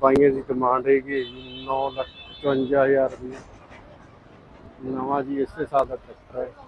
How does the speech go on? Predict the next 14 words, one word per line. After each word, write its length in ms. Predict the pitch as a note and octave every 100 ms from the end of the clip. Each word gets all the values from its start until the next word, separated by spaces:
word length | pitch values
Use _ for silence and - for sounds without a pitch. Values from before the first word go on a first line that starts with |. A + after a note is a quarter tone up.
| - - - - - - - - - - - - - - - -
ਚੈੱਕ 140 | B2 - -
ਕਰੋ। 180 | A#2+ - - - - - - - - - G4 G4 - - - - - - - - - - - -
ਉਸ 180 | C#3+ C#3 -
ਤੋਂ 140 | D3
ਅਗਲਾ 180 | C#3+ C#3+
ਟਰੈਕਟਰ 420 | C3+ C#3 A#2+ - C#3
ਹੈਗਾ 400 | C3+ C3+ C#3+ C3
ਜੀ 220 | C3+ C#3
ਆਪਣੇ 300 | C3+ C3+ C3+
ਕੋਲੇ 220 | C#3 C3+ B2
ਜੌਨ 260 | C3 B2+ C#3
ਡੀਅਰ 300 | C3+ C3+ C3 A2+ - - - - - - _ _ _ - - - - - - - - - - -
ਡੀ 280 | B2+ C3 C#3
ਆਈ, 240 | C#3 C#3+